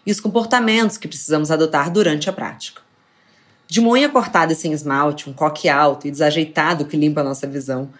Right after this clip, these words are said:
passando pela recriminação das roupas que vestimos e até pelo suor que nosso corpo produz naquele momento de esforço. Nossa potência incomoda,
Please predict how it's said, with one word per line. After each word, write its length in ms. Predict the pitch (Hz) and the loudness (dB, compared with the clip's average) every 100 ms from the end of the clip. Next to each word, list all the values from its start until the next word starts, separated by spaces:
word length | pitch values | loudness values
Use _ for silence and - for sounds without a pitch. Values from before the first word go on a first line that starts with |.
| _ _ _ | _ _ _
passando 420 | 165 160 196 190 | 2 2 2 2
pela 140 | 175 165 | 2 2
recriminação 640 | 170 175 170 160 - 185 | 2 0 0 0 -2 0
das 180 | 190 - | 2 2
roupas 320 | 170 165 170 | 2 2 -2
que 80 | 151 | -2
vestimos 640 | 156 - - 160 147 131 | -2 -2 -2 -2 -2 -2
e 40 | 143 | -4
até 180 | 156 | -2
pelo 240 | 147 165 160 | -2 0 0
suor 540 | - 175 147 151 143 | 0 0 2 2 0
que 80 | - | -4
nosso 240 | 147 143 | -6 -6
corpo 280 | - 156 151 | -4 -4 -4
produz 340 | - 151 147 147 | -4 0 0 -2
naquele 240 | 147 151 | -4 -4
momento 200 | 147 147 | -4 -4
de 80 | 151 | -4
esforço. 640 | - - - - - - _ _ _ _ _ _ _ - | -4 -6 -12 -14 -18 -18 _ _ _ _ _ _ _ -2
Nossa 220 | 147 151 | 0 0
potência 560 | 147 143 160 151 - | -2 2 2 2 -4
incomoda, 680 | 147 143 196 151 123 120 123 | -6 -2 0 0 0 -4 -14